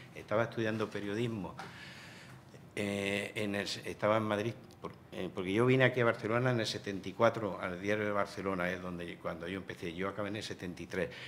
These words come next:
Recuerdo una portada de Barrabás que fue Espa-, cuando perdió, cuando Yugoslavia eliminó a España en, para el Mundial, no recuerdo de, del que venía después, que era Kubala haciendo caca,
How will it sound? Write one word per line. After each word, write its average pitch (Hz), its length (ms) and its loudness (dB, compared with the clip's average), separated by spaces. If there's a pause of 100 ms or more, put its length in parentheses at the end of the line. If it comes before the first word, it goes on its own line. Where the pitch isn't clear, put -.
(300)
Recuerdo 135 320 4
una 147 160 8
portada 120 260 6
de 110 80 8
Barrabás 104 600 4 (500)
que 104 140 0
fue 139 420 2 (920)
Espa-, - 420 -6
cuando 107 260 4
perdió, 139 520 4
cuando 110 240 4
Yugoslavia 131 640 4
eliminó 120 640 4
a 113 60 8
España 95 760 2
en, 92 600 -4
para 98 440 6
el 98 60 0
Mundial, 101 680 2 (600)
no 110 180 -2
recuerdo 107 400 -2
de, 101 140 2
del 95 280 -4
que 101 140 0
venía 107 240 4
después, 117 400 2 (560)
que 131 120 8
era 117 280 6
Kubala 120 640 10 (220)
haciendo 127 640 4
caca, 87 440 -6